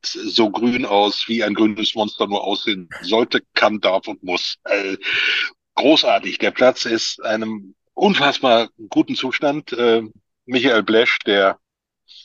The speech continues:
der Baumeister, hat wieder ganze Arbeit geleistet. Ähm, das Ding ist wirklich, ja, ich hab in vielen, vielen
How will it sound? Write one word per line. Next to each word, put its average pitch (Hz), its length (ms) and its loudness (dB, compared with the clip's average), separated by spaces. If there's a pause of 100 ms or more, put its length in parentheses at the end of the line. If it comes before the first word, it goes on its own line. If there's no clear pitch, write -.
(540)
der 107 120 0
Baumeister, 117 720 4
hat 120 180 0
wieder 101 480 -2
ganze 113 320 -2
Arbeit 104 260 -2
geleistet. 98 800 -8
Ähm, 98 540 -2
das - 180 -6
Ding 110 220 -2
ist 101 220 -4
wirklich, - 640 -8 (340)
ja, 92 340 2 (760)
ich - 600 -8 (380)
hab 127 240 2 (800)
in 117 200 -12
vielen, 143 480 0
vielen 120 520 0